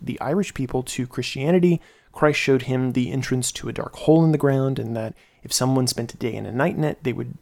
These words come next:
experience purgation of their sins and have visions of the afterlife. Uh, this hole, which is known as Saint Patrick's Purgatory, is eventually identified with Station Island in County Donegal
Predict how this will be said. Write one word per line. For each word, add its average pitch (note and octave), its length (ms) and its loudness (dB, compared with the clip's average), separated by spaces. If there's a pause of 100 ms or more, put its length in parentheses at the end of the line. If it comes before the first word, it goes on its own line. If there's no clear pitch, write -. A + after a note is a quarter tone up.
(140)
experience B2 540 -4
purgation B2 520 -8
of A#2+ 120 -10
their G#2 140 -8
sins D#3+ 440 2
and A#2+ 120 -8
have - 180 -8
visions A#2 500 -10
of A2 60 -14
the - 120 -8
afterlife. C#3 520 0 (360)
Uh, G2 160 -2
this - 260 -6
hole, D3+ 440 4
which C#3+ 300 -6
is A2+ 180 -8
known A#2 260 -6
as A2+ 240 -10
Saint - 220 -8
Patrick's - 420 -6
Purgatory, D3+ 680 0 (280)
is B2+ 300 2
eventually A#2+ 420 -2
identified A#2 520 -6
with A#2+ 280 -8
Station - 440 -6
Island A#2 520 -4
in B2 300 -6
County B2 320 -6
Donegal A#2 500 -4